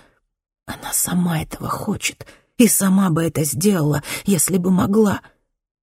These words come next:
Юэль мотает головой. «Других вариантов нет», продолжает Нина. «Попутчик проговорился. Он исчезнет вместе с ней». «Ко мне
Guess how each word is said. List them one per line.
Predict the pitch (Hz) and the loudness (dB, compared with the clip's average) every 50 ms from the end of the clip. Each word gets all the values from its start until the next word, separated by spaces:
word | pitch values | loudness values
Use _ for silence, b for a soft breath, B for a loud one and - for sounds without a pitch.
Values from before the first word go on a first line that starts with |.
| _ _ _ _ _ _ - | _ _ _ _ _ _ 0
Юэль | 170 156 156 127 117 117 | 2 4 4 4 4 2
мотает | 113 120 127 127 - 135 117 107 101 | 0 0 -2 -2 -2 -2 -2 -2 -4
головой. | 123 123 131 120 - 120 127 - - 95 - - - _ _ _ _ _ _ _ _ _ _ _ _ _ _ _ - | -4 -4 -4 -2 -2 -2 -2 -2 -2 -6 -6 -8 -12 _ _ _ _ _ _ _ _ _ _ _ _ _ _ _ -8
«Других | 170 - 156 143 151 156 175 165 156 139 - - | -4 -2 -2 -2 -2 -4 -4 -4 -4 -4 -4 -2
вариантов | 131 131 131 139 147 151 143 - - - 143 - - - | -2 0 0 2 0 0 0 -2 -6 -8 -10 -8 -2 0
нет», | 156 151 156 165 165 151 143 - - - _ _ _ _ _ | 2 2 2 2 0 0 -2 -4 -8 -14 _ _ _ _ _
продолжает | - 127 135 131 120 120 117 127 120 117 104 107 - | 2 2 4 4 2 2 2 0 0 0 -2 -2 0
Нина. | 131 127 127 117 104 98 95 - _ _ _ _ _ _ _ _ _ _ _ _ _ _ | 2 2 2 2 0 -2 -4 -8 _ _ _ _ _ _ _ _ _ _ _ _ _ _
«Попутчик | - 196 156 151 - _ - 196 185 - - - - 143 - - | 0 0 0 0 -2 _ 0 0 0 0 -2 -4 -4 -4 -4 -4
проговорился. | 131 120 - - 151 156 160 156 165 175 165 160 151 143 - - - - B B B B B B | -6 -4 -2 0 0 0 2 0 0 0 0 0 0 0 0 -2 -4 -6 B B B B B B
Он | 208 202 165 160 160 | 4 6 6 6 4
исчезнет | 147 - - - - 208 190 170 147 151 156 151 - | 2 2 0 2 2 4 4 4 4 2 2 2 2
вместе | 156 160 180 175 - - - 165 | 2 4 4 2 0 0 -2 -2
с | 156 - - | -2 2 2
ней». | 220 214 208 185 170 - - - _ _ _ _ _ _ _ _ _ _ _ _ _ _ _ _ _ _ _ _ _ _ _ _ _ _ | 4 4 4 4 2 -2 -6 -12 _ _ _ _ _ _ _ _ _ _ _ _ _ _ _ _ _ _ _ _ _ _ _ _ _ _
«Ко | - - 220 | -2 0 2
мне | 185 131 139 139 156 151 143 170 147 | 4 4 4 6 6 4 4 2 -2